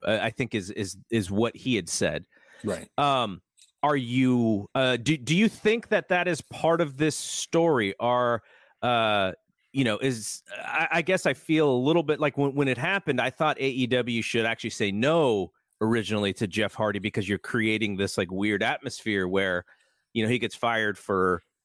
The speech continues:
Speaker 1: being under the influence, possibly. I, I mean, he, there was this whole thing about him wanting to know the test results and all that stuff. But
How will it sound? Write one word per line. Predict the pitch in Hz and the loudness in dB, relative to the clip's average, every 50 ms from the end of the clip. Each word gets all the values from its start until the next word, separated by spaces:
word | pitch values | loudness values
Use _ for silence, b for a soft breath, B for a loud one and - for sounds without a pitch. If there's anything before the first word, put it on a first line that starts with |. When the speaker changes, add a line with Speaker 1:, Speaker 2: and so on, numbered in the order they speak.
| _ | _
Speaker 1:
being | - 127 117 120 | -4 -2 -2 -2
under | 117 113 110 | -2 -4 -4
the | 101 92 98 107 | -4 -2 -2 -2
influence, | 156 190 - - 135 117 104 - | -2 -2 0 0 0 0 0 -4
possibly. | - - - 107 90 - - 92 82 92 95 98 101 101 - - | -6 -4 -2 -2 -2 -4 -6 -8 -4 -2 -2 -2 -2 -4 -8 -10
I, | - 69 80 _ _ _ - | -10 -10 -10 _ _ _ -4
I | 120 | -2
mean, | 123 113 104 90 90 92 98 | -2 0 -2 -2 -6 -8 -10
he, | - 110 | -10 -8
there | 90 87 151 | -2 -2 0
was | 165 160 117 | 0 0 -2
this | 101 - | -4 -4
whole | - 131 127 107 | -2 0 0 0
thing | - - 127 123 113 | 0 0 -2 0 0
about | 107 101 98 92 98 | 0 0 -2 0 0
him | 120 117 107 | -2 -2 0
wanting | 101 107 113 117 110 107 101 98 90 80 - | 0 0 0 0 -2 -4 -6 -8 -10 -12 -10
to | - 104 | -8 -6
know | 107 117 120 | -4 -4 -4
the | 113 90 | -4 -4
test | 90 - - 143 - - - | -6 -6 -6 -6 -6 -6 -8
results | 110 92 87 98 90 87 - - | -8 -4 -2 -2 -2 -2 -2 -4
and | 95 | -2
all | 92 92 90 | -2 0 0
that | 92 87 - | -2 -2 -2
stuff. | - 123 117 b b b b b | -2 -4 -4 b b b b b
But | - 160 151 - | 0 0 0 -2